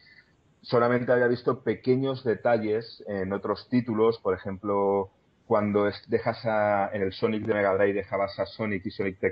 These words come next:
se te quedaba mirando cuando estaba quieto, o, o pequeños detalles, ¿no? Eh, con Final Fantasy o demás, pero no era una conexión directa entre lo que es videojuego y jugador. El jugador siempre estaba un poco alejado, ¿no? Éramos el que manejábamos al personaje y poco más.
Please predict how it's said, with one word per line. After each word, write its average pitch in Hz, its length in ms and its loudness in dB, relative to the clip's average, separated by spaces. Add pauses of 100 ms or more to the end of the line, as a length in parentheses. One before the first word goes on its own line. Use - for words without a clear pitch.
(160)
se 101 160 -6
te 98 80 -4
quedaba 98 220 0
mirando 110 500 0 (100)
cuando - 180 -16
estaba 90 260 -6
quieto, 120 420 0 (680)
o, 107 540 6
o 101 120 0
pequeños 120 440 0
detalles, 95 500 -2
¿no? 113 220 0
Eh, 95 380 2 (200)
con 95 180 -4 (580)
Final 92 300 -2
Fantasy 135 560 0
o 113 80 2
demás, 117 480 0 (680)
pero 107 200 4
no 110 160 2
era 131 140 4
una 139 220 0
conexión 120 520 -4
directa 107 400 0
entre 104 160 -4
lo 101 100 0
que - 80 -2
es 107 140 -2
videojuego 104 680 0
y 107 60 -2
jugador. 98 540 0 (440)
El 107 100 0
jugador 110 300 4
siempre 131 220 0
estaba 131 200 -2
un 123 100 0
poco 117 220 0
alejado, 98 440 0
¿no? 98 140 -4
Éramos 113 300 -2
el 95 160 -8
que 104 100 -4
manejábamos 95 600 -6
al 95 100 -6
personaje 131 560 -4
y 139 40 -4
poco 95 260 -4
más. 95 320 -6